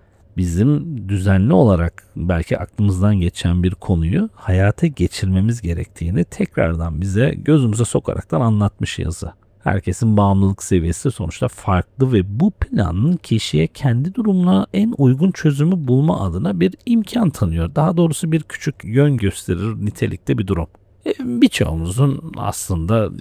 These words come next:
dikkatini dağıtan sosyal medya uygulamalarını ana ekrandan kaldırması, derslere daha iyi odaklanmasını sağlamış ya da işine daha fazla odaklanmasını sağlamış olabilir. Mutlaka vardır. Yani sonuçta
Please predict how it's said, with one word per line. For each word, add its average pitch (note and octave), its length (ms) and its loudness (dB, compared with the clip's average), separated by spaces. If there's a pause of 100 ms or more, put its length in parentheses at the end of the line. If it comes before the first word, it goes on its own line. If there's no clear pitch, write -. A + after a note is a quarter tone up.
(140)
dikkatini G#2+ 540 -2
dağıtan G#2 460 2
sosyal G#2+ 420 -2
medya G#2+ 300 2
uygulamalarını G#2 800 2
ana A2 180 2
ekrandan A2 580 2
kaldırması, G#2 1160 0 (200)
derslere G2+ 400 -2
daha G2+ 220 2
iyi G2+ 140 2
odaklanmasını G#2 840 -2
sağlamış G2+ 720 -2 (340)
ya F#2+ 100 -2
da G#2+ 60 0
işine G#2 420 -2
daha G#2 160 0
fazla G#2 300 -2
odaklanmasını G#2 840 -2
sağlamış G#2 640 -2 (140)
olabilir. G#2 680 2 (480)
Mutlaka F2+ 580 -2
vardır. F2 460 0 (360)
Yani B2+ 160 2
sonuçta C3 540 0